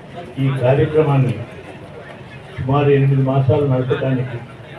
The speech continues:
అనేక మంది డాక్టర్స్, వారి టీమ్స్తో పాటు వివిధ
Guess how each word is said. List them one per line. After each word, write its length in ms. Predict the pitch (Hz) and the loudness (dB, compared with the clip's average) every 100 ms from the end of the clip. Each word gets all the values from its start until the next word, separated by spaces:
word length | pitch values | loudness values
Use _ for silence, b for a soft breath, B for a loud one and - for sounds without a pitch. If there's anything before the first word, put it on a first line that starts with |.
| - - - - 127 | -18 -16 -18 -6 0
అనేక 220 | 135 139 135 | 2 4 2
మంది 240 | 123 123 113 - - - - - - - - | 2 -2 -6 -8 -16 -20 -20 -20 -20 -18 -2
డాక్టర్స్, 560 | 131 120 - 131 - - - - - - - - - - 120 | 0 0 -2 -4 -4 -8 -12 -14 -16 -16 -16 -18 -18 -4 0
వారి 240 | 120 113 - | 2 0 -4
టీమ్స్తో 460 | 151 156 - - 139 - | -4 -4 -6 0 0 0
పాటు 280 | 110 107 - - - - - - - - - 131 | -4 -4 -10 -14 -18 -18 -18 -18 -18 -20 -10 2
వివిధ 300 | 131 139 | 4 6